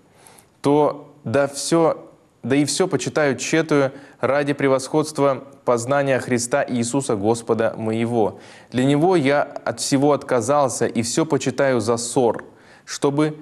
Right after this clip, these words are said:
приобрести Христа». Итак, дорогие братья и сёстры, мы с вами продолжаем чтение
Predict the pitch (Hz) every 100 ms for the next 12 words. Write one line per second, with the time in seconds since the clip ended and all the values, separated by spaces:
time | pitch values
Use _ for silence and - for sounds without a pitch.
0 | - - 117 104 104 101 - 113 110 -
1 | - - 113 110 - 87 - - _ _
2 | _ _ _ - 127 156 175 156 143 135
3 | 120 120 120 113 156 175 175 175 170 -
4 | 127 127 170 170 165 156 165 156 175 160
5 | - - 135 147 151 151